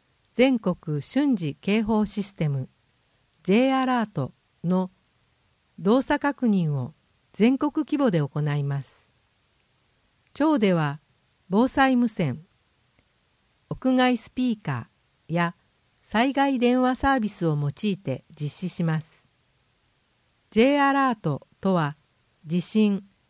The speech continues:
津波や武力攻撃などの緊急情報を国から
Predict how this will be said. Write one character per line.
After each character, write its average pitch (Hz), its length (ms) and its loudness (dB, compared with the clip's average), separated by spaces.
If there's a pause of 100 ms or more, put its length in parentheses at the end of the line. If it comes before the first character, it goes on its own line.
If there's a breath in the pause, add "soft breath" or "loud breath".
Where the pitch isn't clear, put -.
(100)
津 - 120 -4
波 220 360 4
や 202 260 0 (640)
武 202 80 0
力 277 320 2
攻 302 240 0
撃 220 260 0
な 170 160 0
ど 156 140 0
の 131 220 -4
緊 233 300 0
急 262 260 -2
情 220 260 2
報 147 340 -2
を 147 100 -10 (720)
国 214 300 2
か 214 180 -2
ら 196 260 0